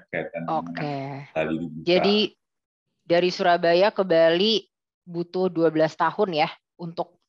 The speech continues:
Speaker 2: ngebuka cabang kedua.
Speaker 1: Ya, jadi, eh, tahun dua ribu dua belas tepatnya kita membuka cabang. Prospek di
Speaker 2: Iya.
Speaker 1: itu di aparel di tahun dua ribu pada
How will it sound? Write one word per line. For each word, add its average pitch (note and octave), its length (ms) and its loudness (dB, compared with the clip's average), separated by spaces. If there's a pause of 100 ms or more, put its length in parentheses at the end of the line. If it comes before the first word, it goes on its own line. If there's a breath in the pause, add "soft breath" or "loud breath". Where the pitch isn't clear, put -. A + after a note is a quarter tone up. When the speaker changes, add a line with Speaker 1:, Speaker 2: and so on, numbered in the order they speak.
(960)
Speaker 2:
ngebuka E3+ 480 -4
cabang D#3+ 320 0
kedua. E3 400 0 (960)
Speaker 1:
Ya, - 160 -20 (240)
jadi, A2+ 320 2
eh, F#2+ 320 4
tahun F#2+ 240 2
dua G2 160 2
ribu F#2 160 -4
dua F2+ 240 -4
belas G#2 160 -2
tepatnya F2+ 560 -8
kita E2 240 -8
membuka D#2+ 480 -10
cabang. C#2+ 480 -16 (480)
Prospek G#2 480 0
di F#2 160 0
Speaker 2:
Iya. - 80 -4
Speaker 1:
itu A#2+ 180 -2 (220)
di E2+ 160 -4 (160)
aparel F2 480 -4
di - 160 -20
tahun E2+ 160 -6
dua E2 240 -4
ribu - 80 -16 (640)
pada - 160 -18